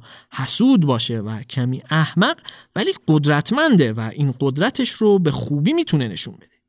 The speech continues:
اما شیوا فرق می‌کنه. شیوا انگار یه موجود دورافتاده از جامعه است که مردم هم بهش احترام می‌گذارن و هم ازش می‌ترسن. هم دوستش دارن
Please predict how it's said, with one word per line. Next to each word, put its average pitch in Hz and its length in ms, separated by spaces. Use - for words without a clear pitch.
اما 339 220
شیوا - 440
فرق - 500
می‌کنه. - 320
شیوا 240 420
انگار 294 260
یه 226 160
موجود 208 520
دورافتاده 151 920
از 180 280
جامعه 127 420
است 113 420
که 190 120
مردم 185 580
هم 269 240
بهش 196 400
احترام 170 600
می‌گذارن 131 580
و - 40
هم 202 200
ازش 160 320
می‌ترسن. - 520
هم 240 220
دوستش 202 540
دارن 127 400